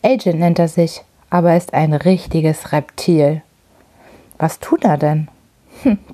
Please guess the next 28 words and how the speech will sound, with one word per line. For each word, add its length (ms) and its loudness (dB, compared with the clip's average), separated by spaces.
das 260 2
will 120 4
ich 160 2
dir 140 0
sagen, 400 2
Watson. 480 0
Er 120 2
ist 140 -2
der 140 -2
erste 480 0
aller 240 0
Erpresser. 760 -4
Gott 260 -2
sei 160 2
den 240 -2
Ärmsten 640 0
und 180 -2
noch 340 2
mehr 260 0
Ärmsten 480 -2
gnädig, 640 2
wenn 160 0
Milverton 480 2
ihre 180 -4
Geheimnisse 600 0
in 120 -4
Erfahrung 520 -2
bringt. 420 -10